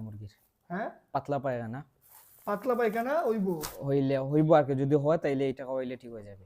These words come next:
Speaker 2: পাতলা পায়খানা তো হইব, আপনি যে সময় অনেক প্রোটিন ঢুকাইবেন,
Speaker 1: জি,
Speaker 2: তো
Speaker 1: জি।
Speaker 2: পাতলা পায়খানা হইব মুরগি। আপনি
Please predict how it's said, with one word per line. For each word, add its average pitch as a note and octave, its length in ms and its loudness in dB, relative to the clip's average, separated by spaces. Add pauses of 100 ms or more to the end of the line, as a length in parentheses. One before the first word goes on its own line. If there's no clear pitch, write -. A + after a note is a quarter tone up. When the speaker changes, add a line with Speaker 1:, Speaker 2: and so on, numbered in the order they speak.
(240)
Speaker 2:
পাতলা F3 220 -4
পায়খানা G3 300 -2
তো G3 80 0
হইব, F#3 120 0 (120)
আপনি G3+ 160 -12
যে F3+ 100 -6
সময় G3 160 -4 (240)
অনেক G3 160 -4 (100)
প্রোটিন A3+ 380 -4
ঢুকাইবেন, G3 460 -2 (200)
Speaker 1:
জি, A#2 80 -6
Speaker 2:
তো G#2+ 120 -6
Speaker 1:
জি। G#2 60 -10
Speaker 2:
পাতলা D#4 200 -8
পায়খানা A#3 260 -4
হইব G3 140 -2 (100)
মুরগি। F#3+ 280 -6 (960)
আপনি A#3 160 -4